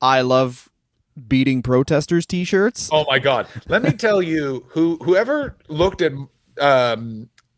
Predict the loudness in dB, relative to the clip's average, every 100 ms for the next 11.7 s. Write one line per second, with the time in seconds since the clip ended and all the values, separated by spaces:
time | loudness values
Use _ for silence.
0 | -4 0 0 0 0 0 0 2 2 2
1 | 0 -2 0 0 -2 0 -2 2 2 2
2 | 2 0 -4 -4 -2 0 0 0 -8 -2
3 | 0 0 -2 0 0 0 -2 -2 0 -2
4 | -2 -2 0 0 0 0 -2 -6 0 0
5 | 0 0 0 0 0 0 0 0 0 0
6 | 0 -4 -4 -6 0 0 0 -2 -2 -4
7 | -10 _ _ _ -4 0 2 0 0 0
8 | 0 0 0 -2 -2 -2 -2 -2 -4 -2
9 | -2 -2 -4 -4 -8 _ _ _ _ -4
10 | 0 0 0 -2 -2 -8 -12 _ _ -4
11 | 0 2 0 -6 -8 -12